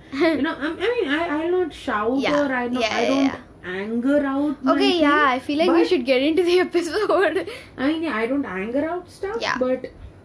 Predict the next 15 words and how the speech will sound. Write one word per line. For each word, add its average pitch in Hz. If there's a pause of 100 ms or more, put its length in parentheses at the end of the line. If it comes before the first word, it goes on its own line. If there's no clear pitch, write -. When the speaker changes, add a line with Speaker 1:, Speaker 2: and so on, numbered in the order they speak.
(140)
Speaker 1:
Yeah, 240 (220)
yeah. - (280)
Speaker 2:
I 233 (240)
am 339
super 269
sarcastic 240
Speaker 1:
Yeah. 247
Speaker 2:
when 226
it 220
comes 196
to 202
that 170 (140)
Speaker 1:
Yeah. 151
Speaker 2:
point. 151 (160)
Speaker 1:
Yeah. 113